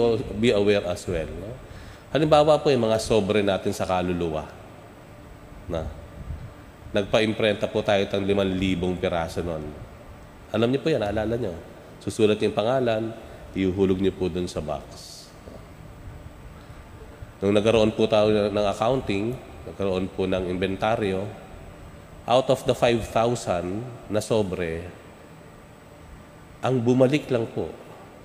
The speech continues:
ay wala pa sa kalahati. Two thousand three hundred lang. Ang tanong natin, ang tanong namin sa mga nag-iimbentaryo, kasi we have an accounting system po, eh, no? Makikita at makikita yan, eh.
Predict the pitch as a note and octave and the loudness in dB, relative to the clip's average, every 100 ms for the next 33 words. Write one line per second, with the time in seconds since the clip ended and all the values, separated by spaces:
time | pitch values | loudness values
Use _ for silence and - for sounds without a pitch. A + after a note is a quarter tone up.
0 | - - - - A#2 A2 G#2 G#2 A2 G2+ | -20 -20 -8 0 2 4 2 0 -2 0
1 | F#2+ F2 D#2+ - D#2 - - - - - | -2 -4 -6 -6 -10 -12 -20 -20 -20 -20
2 | - - - - - - - - - - | -20 -20 -20 -18 -16 -16 -16 -16 -18 -20
3 | - - - - - - A#2 - A2+ - | -18 -16 -16 -16 -16 -2 -2 2 2 2
4 | G#2+ A2 G#2 G2+ G2 F#2+ F2 F2 D#2 D2 | -2 0 0 0 -2 -4 -4 -6 -8 -10
5 | - - - - - - - A2 C3 B2 | -18 -18 -18 -18 -20 -14 -6 -2 0 2
6 | B2+ C3+ C3 A2+ A2 C3+ G#2 G#2 A2+ A#2 | 4 4 4 2 0 -2 -6 -2 0 2
7 | A#2+ B2+ G#2+ G#2+ C#3 - - - - - | 2 2 2 -2 -4 -12 -18 -20 -20 -2
8 | A#2 A2+ A#2 A2+ A2+ A2 G#2+ A2 C3+ C#3 | 2 4 4 2 2 2 2 0 0 0
9 | A2 F#2+ F#2 C3 G#2 G2 F#2+ F#2+ F#2 G2+ | 0 -2 -2 -2 0 0 0 0 0 0
10 | G2+ A2 G2 G2 - - F#2+ - - F2+ | -2 -2 -4 -4 -6 -6 -6 -6 -8 -6
11 | F#2+ G#2+ - - - - - F#2 G2 G#2 | -8 -10 -12 -14 -16 -14 -6 -4 -2 -4
12 | G2 G2 G#2 F#2 G2 G2+ - G#2+ A2 F#2 | -2 -2 0 -2 -2 -4 -6 -8 -8 -10